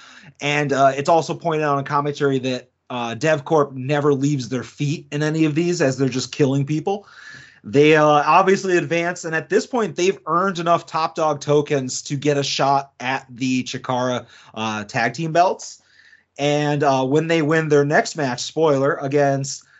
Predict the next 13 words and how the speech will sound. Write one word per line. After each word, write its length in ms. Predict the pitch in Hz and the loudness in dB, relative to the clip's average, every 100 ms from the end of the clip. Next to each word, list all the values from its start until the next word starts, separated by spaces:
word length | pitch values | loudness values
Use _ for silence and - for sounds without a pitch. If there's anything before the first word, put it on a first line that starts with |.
| _ | _
Jo-, 400 | 131 156 156 160 151 139 | -6 0 0 0 -8 -12
Johnny 460 | - 160 175 185 | -4 -2 0 -2
Miyagi 720 | 170 156 165 170 143 139 151 | -8 -4 0 0 -2 -10 -8
and 180 | 139 127 | -10 -6
Ralph 320 | 135 139 139 | -4 -2 -4
Macchio 560 | 139 135 139 - 131 127 | -6 -6 -6 -6 -6 -6
Junior, 340 | 139 165 139 | -8 -6 -6
they 200 | 131 147 | -2 0
actually 280 | 170 170 160 | 0 -2 -4
get 160 | 165 160 | 0 0
a 60 | |
fourth, 720 | - - 143 156 160 - - _ _ _ _ | -2 -8 -2 0 0 -2 -20 _ _ _ _
uh, 560 | 110 110 107 107 104 | -12 -10 -10 -10 -10